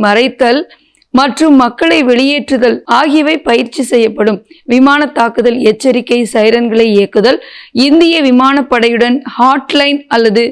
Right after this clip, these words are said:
ரேடியோ தொடர்பு இணைப்பை இயக்குதல், கட்டுப்பாட்டு அறை மற்றும் நிழல் கட்டுப்பாட்டு அறையை செயல்படுத்துதல், எதிரி தாக்குதலின் போது தங்கள் உயிரை காப்பாற்றிக் கொள்ள பொதுமக்கள், மாணவர்கள் போன்றவர்களுக்கு பயிற்சி அளித்தல், சிவில் பாதுகாப்பு சேவைகள், குறிப்பாக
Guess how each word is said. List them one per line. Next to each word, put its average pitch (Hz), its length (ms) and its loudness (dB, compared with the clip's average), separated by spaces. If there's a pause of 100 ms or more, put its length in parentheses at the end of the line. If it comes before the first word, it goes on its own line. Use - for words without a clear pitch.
(380)
ரேடியோ 269 360 2 (120)
தொடர்பு 233 320 0
இணைப்பை 220 400 0 (100)
இயக்குதல், 202 420 -2 (360)
கட்டுப்பாட்டு 269 640 -2 (140)
அறை 240 160 0 (140)
மற்றும் 277 340 -2 (380)
நிழல் 277 360 0
கட்டுப்பாட்டு 240 600 -4
அறையை 226 260 0 (120)
செயல்படுத்துதல், 220 680 0 (320)
எதிரி 311 240 2 (120)
தாக்குதலின் 269 540 0
போது 240 240 0
தங்கள் 226 360 -2
உயிரை 262 300 0
காப்பாற்றிக் 240 600 -2
கொள்ள 233 240 0 (160)
பொதுமக்கள், 247 640 0 (400)
மாணவர்கள் 262 580 0
போன்றவர்களுக்கு 233 520 -2
பயிற்சி 220 340 -2
அளித்தல், 233 400 0 (380)
சிவில் 330 440 0
பாதுகாப்பு 254 540 0
சேவைகள், 226 500 0 (120)
குறிப்பாக 247 560 0